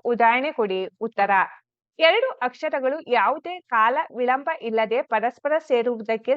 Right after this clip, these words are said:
ಸಂಧಿ ಎನ್ನುವರು. ಉದಾಹರಣೆಗೆ, ಅಂಗಡಿ ಪ್ರೆಸ್ ಇಂದ, ಅಂಗಡಿಯಿಂದ. ಪ್ರಶ್ನೆ ಹತ್ತೊಂಬತ್ತು, ದೃಢವಿಲ್ಲದ ಭಕ್ತಿ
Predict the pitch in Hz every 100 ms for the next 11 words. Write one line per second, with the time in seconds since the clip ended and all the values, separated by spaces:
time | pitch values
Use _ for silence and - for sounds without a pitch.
0 | 277 226 220 285 - 220 208 190 185 196
1 | 294 _ _ _ - 359 403 427 403 285
2 | 320 349 233 254 311 381 - 262 247 -
3 | 233 220 262 - 226 220 214 196 190 180
4 | 180 185 - _ _ _ _ _ _ 254
5 | 269 269 349 370 _ 226 226 226 214 214
6 | 269 - _ _ _ _ 330 381 466 466
7 | 415 415 415 277 - -